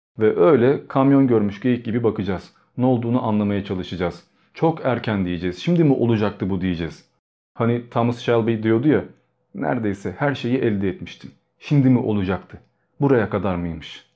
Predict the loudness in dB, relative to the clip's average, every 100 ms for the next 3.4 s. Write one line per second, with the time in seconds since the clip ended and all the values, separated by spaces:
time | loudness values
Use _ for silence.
0 | _ _ _ _ _ _ _ -8 0 2
1 | 4 2 2 2 0 -2 -8 -4 -4 -2
2 | -8 -6 -4 -4 -4 -4 -2 0 -2 -2
3 | -2 0 0